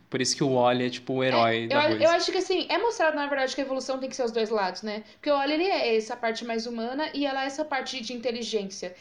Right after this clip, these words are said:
Speaker 2: E tem hora que ela é impor-, mais importante pra conseguir resolver a situação. E tem hora que sem ele a situação se re-, resolve, mas na frente ela fica pior, sabe?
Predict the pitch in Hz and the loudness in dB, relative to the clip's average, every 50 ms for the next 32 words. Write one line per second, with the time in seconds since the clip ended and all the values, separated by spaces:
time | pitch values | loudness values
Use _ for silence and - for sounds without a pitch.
0 | - - - 381 381 381 370 330 233 208 202 208 208 220 220 202 196 196 196 196 | -12 -6 -4 -4 -2 0 0 2 2 2 0 0 0 0 -2 -2 0 -2 -2 -4
1 | 254 247 262 254 233 226 208 202 196 196 208 226 220 233 220 220 220 - 254 233 | -4 -4 -4 -4 -2 -2 -2 -2 -2 -2 -2 -2 0 0 2 0 0 0 0 0
2 | 214 208 214 214 - 220 208 214 220 208 208 226 226 226 220 - - 233 196 214 | 0 -2 -4 -6 -6 -8 -6 -2 -2 -2 0 0 -2 -2 -2 -4 -6 -6 -4 -2
3 | 202 202 208 202 220 220 220 240 233 - 294 330 339 - 403 339 349 349 - - | -2 -2 -2 -2 -2 -2 -2 -4 -4 -2 -4 -4 -4 -4 -4 -6 -6 -6 -10 -14
4 | - 220 - 359 359 415 440 440 359 285 294 311 311 320 320 - 349 349 339 294 | -8 -4 -2 -2 2 2 2 2 2 2 0 0 0 -2 -4 -2 -2 -2 0 0
5 | 247 254 277 294 294 - 294 269 269 285 269 - 285 269 285 269 277 - 233 247 | -2 -2 -2 -4 -4 -2 -4 -4 -2 -4 -4 -2 0 0 0 0 -2 -2 -2 -2
6 | 254 226 247 240 240 277 277 285 294 285 285 269 262 262 302 302 311 311 - 339 | 0 0 0 -2 -2 -2 -2 -2 -2 -4 -4 -6 -6 -2 0 -2 -2 0 -2 -4
7 | 339 - 349 285 262 254 247 220 220 - - 226 208 202 196 202 | -4 -2 -2 -2 0 0 -2 -2 -4 -4 -4 -4 -4 -4 -4 -6